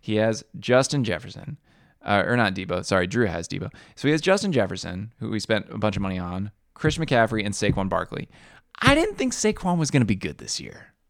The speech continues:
I mean, I, maybe, uh, his A D P, everybody was taking him early in mock drafts, and I guess people knew what I didn't. But Saquon was awesome last week.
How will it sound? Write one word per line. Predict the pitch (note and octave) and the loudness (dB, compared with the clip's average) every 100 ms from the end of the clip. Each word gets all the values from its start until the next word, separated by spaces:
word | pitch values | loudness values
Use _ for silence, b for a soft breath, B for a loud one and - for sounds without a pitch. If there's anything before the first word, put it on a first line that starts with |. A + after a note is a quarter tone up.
| - | -4
I | A2 | 2
mean, | B2 B2 B2 A#2 - | 6 6 6 2 -4
I, | A#2+ - | -12 -10
maybe, | B2 B2 E3 G3 - _ E2+ - | -2 0 2 0 -4 _ -20 -18
uh, | - - _ B B B | -18 -20 _ B B B
his | B2+ C#3 - | 0 2 4
A | E3+ | 2
D | F#3 | 2
P, | E3 C#3 D3+ | 0 2 6
everybody | D3 D3 D3 | 4 6 2
was | - | 4
taking | A#2+ B2 | 2 2
him | A#2+ | 2
early | G#2 G#2+ A#2 A2 | 2 4 4 2
in | G2 | 0
mock | F#2+ G2 | -2 -4
drafts, | - F#2+ G2 G2+ - | -2 0 0 -2 -6
and | F#2 | -6
I | F2 | -4
guess | F#2+ G2 | -2 -4
people | - G#2 G#2+ | -4 -6 -4
knew | G2+ G#2 | -2 0
what | G2+ F2+ | 0 0
I | F#2+ | 0
didn't. | G2 G#2 E2 - B B B | 2 2 0 -8 B B B
But | - G2+ | -8 -6
Saquon | - F3 G3 D#3+ G#2+ | 0 0 2 2 2
was | F#2 D#2+ - _ | 0 -4 -12 _
awesome | F2+ E2+ E2+ D2+ C2 | 2 2 2 -4 -12
last | C2 C2 - | -18 -16 -16
week. | - - - | -16 -18 -14